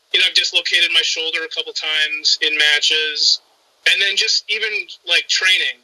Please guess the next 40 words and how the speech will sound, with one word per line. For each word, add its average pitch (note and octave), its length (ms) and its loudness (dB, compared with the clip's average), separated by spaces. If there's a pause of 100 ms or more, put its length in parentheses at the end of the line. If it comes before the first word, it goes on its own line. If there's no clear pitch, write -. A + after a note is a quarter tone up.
(140)
I've D3 200 0
torn - 340 0
both - 300 0
pecs - 340 2
over A4+ 180 -6
the - 80 2
years, C#3 720 2 (340)
broke - 240 0
a - 60 -2
toe. - 520 0 (280)
No, B4+ 180 2
but - 120 -2
n-, A3+ 240 -2
again, F3+ 240 2
nothing, G3 360 0
like, F3 220 2
too, E3+ 440 -6 (460)
you E3 120 -2
know, D3+ 160 0 (640)
like, D3+ 180 2
severe. - 580 2
So - 140 0
I, - 260 0
I'm, D3 160 -6
I'm, C#3+ 180 -10
I'm C#3+ 100 -4
lucky. C#3+ 400 2
Uh, D#3 320 -4 (340)
knock - 220 2 (140)
on - 80 -6
wood, - 220 2 (600)
you - 120 -4
know, - 160 -2
that - 120 2
nothing, - 420 0 (760)
nothing - 320 2
too - 180 0
serious C#3 500 0
ever B2+ 160 -10
happens. A#2+ 600 -2